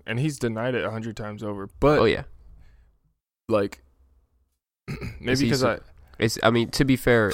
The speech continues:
Speaker 2: like, I don't think you're supposed to come out and go, "Yeah, I am part of a secret underground organization that's trying to rule the world." Like, you're gonna deny that a hundred percent of the time.
Speaker 1: You say that, but there's a song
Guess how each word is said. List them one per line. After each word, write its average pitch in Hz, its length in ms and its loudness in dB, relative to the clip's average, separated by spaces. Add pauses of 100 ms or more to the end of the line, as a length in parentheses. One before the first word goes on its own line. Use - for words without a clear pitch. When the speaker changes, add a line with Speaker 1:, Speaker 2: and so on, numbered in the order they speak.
Speaker 2:
like, 101 200 2
I - 60 4
don't 123 140 4
think 143 140 2
you're 127 60 4
supposed 123 200 -2
to 127 80 -4
come 117 100 2
out 113 120 6
and 117 80 0
go, 107 240 4
"Yeah, 113 320 6
I 85 120 4
am 110 180 2
part 110 320 2
of 101 120 -4
a 104 40 -6
secret 110 440 -2
underground 107 360 2
organization 104 680 0
that's 104 100 -2
trying 107 220 0
to 104 60 0
rule 107 180 0
the 104 100 -2
world." 107 400 -2
Like, 110 240 0
you're 123 80 2
gonna 127 240 4
deny 107 340 2
that 101 220 -2
a - 60 -8
hundred 107 220 -4
percent - 280 -2
of 87 80 -6
the 90 80 -10
time. - 320 -6
Speaker 1:
You 110 140 -6
say 135 260 0
that, 107 300 -4
but 107 160 -8
there's 110 180 -6
a 104 80 -10
song 113 580 -4